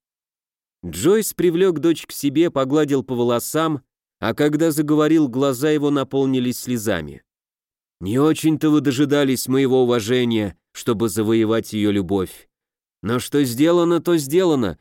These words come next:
раз Нора вас любит, а мне кажется, что это так. Верно я говорю, дочка?» Девушка храбро подняла голову и посмотрела отцу в глаза. «Да, папа». Дрожь ликования пронзила всё моё существо,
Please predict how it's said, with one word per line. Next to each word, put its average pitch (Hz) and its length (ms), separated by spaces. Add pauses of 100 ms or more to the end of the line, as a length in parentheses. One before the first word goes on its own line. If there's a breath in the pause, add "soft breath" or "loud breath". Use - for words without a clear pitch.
(180)
раз 127 360
Нора 143 300
вас 135 260
любит, 139 460 (300)
а 92 140
мне 110 220
кажется, 110 500
что - 180
это 101 240
так. 113 460
Верно 165 360
я 196 220
говорю, 139 380
дочка?» 95 580 (420)
Девушка 156 540
храбро 156 400
подняла 143 420
голову 143 580 (160)
и 107 100
посмотрела 135 720
отцу 127 260
в 117 80
глаза. 101 600
«Да, 147 260
папа». 123 440 (1160)
Дрожь 143 420
ликования 180 600
пронзила 156 540
всё 151 200
моё 143 260
существо, 127 640